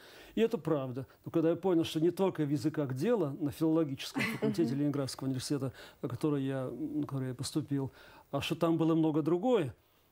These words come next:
Speaker 1: м, уже менее мне интересное, то я понял, что да, это не совсем то. Хотя я безумно благодарен своей, как на-, говорят, альма-матер
Speaker 2: Мгм.
Speaker 1: Ленинградскому университету, теперь Санкт-Петербургскому.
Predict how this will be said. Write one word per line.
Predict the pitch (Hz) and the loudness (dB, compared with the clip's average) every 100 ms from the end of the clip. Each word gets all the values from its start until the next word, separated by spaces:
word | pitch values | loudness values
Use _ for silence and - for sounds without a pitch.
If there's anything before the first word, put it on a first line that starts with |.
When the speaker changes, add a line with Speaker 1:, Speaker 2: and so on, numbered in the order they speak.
| _ - | _ -10
Speaker 1:
м, | 139 - | -8 -4
уже | 123 185 | 0 4
менее | 185 170 147 135 | 6 6 4 0
мне | 139 131 | -2 -4
интересное, | - 147 127 - 135 - - _ _ _ - | -2 -2 -2 -6 -8 -8 -16 _ _ _ -2
то | 220 | 0
я | 214 196 196 | 2 2 2
понял, | 175 180 175 | 2 4 2
что | - - | 0 -4
да, | 139 131 | -2 0
это | 143 170 | -2 2
не | 175 | 0
совсем | - 127 - 107 113 | 0 -6 -6 -10 -10
то. | - 117 - | -12 -14 -16
Хотя | - 151 165 | -6 -2 2
я | 156 | 2
безумно | 180 170 190 147 131 | 2 4 4 4 0
благодарен | 135 131 147 156 123 123 | -4 -2 0 0 -2 -8
своей, | - 139 131 131 _ | -6 -4 -4 -6 _
как | - 131 123 | -8 -8 -6
на-, | 127 | -8
говорят, | 165 131 127 123 - - | -6 -6 -4 -6 -8 -2
альма-матер | 151 120 101 107 165 208 165 | -2 0 -4 0 0 2 0
Speaker 2:
Мгм. | 156 | 2
Speaker 1:
Ленинградскому | 156 151 151 - 151 | 2 2 0 -2 0
университету, | 151 139 139 - 156 147 131 - | 0 0 -6 -2 0 0 -6 -8
теперь | - - 139 | -8 -2 -2
Санкт-Петербургскому. | - 131 - 139 147 139 135 - 131 135 | 0 -4 -4 -2 0 0 -2 -4 -2 -2